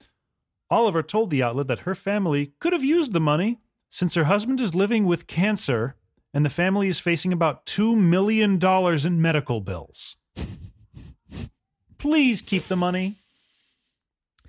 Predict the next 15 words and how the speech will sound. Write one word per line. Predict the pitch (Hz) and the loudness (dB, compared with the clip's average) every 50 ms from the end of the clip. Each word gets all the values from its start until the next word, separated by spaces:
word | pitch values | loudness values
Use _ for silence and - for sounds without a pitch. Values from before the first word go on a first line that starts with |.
| _ _ _ _ - 190 - | _ _ _ _ -12 -4 0
God | 254 262 262 254 254 240 202 160 | 2 4 4 4 2 0 0 0
hands | 202 240 240 226 - 208 | 0 0 0 0 0 -2
you | 208 | -4
five | - - 226 208 214 190 | -2 0 2 2 2 2
hundred | 214 208 196 190 170 156 | 0 0 0 -2 -2 0
bucks. | 202 196 170 - - - - - - _ _ _ _ _ _ _ _ _ _ _ _ _ _ _ | 2 2 2 0 -2 -6 -8 -8 -10 _ _ _ _ _ _ _ _ _ _ _ _ _ _ _
You | - 175 208 | -2 0 2
gonna | 214 190 165 | 2 0 0
throw | - 202 202 214 214 | 0 2 2 2 2
it | 214 | 2
in | 190 | 2
his | 165 156 - | 0 -2 -2
face | - - 220 220 226 220 - | -2 -2 0 0 0 0 0
like | 226 220 220 214 - | 0 0 0 0 0
that? | 240 240 247 269 254 - _ | 0 0 0 0 -4 -8 _